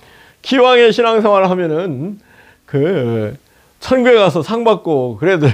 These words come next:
<laughs> 높은 자리에 가야 되지 않겠습니까? 근데 누가 높아진다고 했어요? 그 사무정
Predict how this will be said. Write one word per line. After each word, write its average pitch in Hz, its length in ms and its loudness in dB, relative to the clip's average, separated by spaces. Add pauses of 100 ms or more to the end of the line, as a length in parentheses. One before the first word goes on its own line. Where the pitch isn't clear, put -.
<laughs> - 120 -20
높은 202 320 0
자리에 165 360 2 (280)
가야 240 320 2
되지 175 220 -2
않겠습니까? 180 760 -4 (520)
근데 190 240 0
누가 196 260 2
높아진다고 202 500 0
했어요? 214 320 0
그 - 180 0
사무정 247 560 2